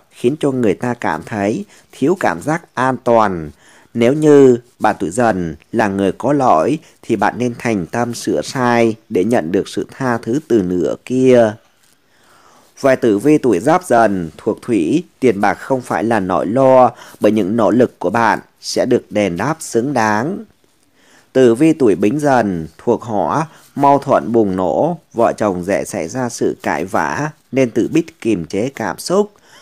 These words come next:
Tử vi tuổi Mậu Dần thuộc Thổ, thiếu sự thấu hiểu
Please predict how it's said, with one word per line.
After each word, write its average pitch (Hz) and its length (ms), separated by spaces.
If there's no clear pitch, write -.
Tử 113 220
vi 147 180
tuổi 113 200
Mậu 110 300
Dần 95 520
thuộc - 260
Thổ, 101 420
thiếu 147 200
sự 117 240
thấu 113 200
hiểu 143 480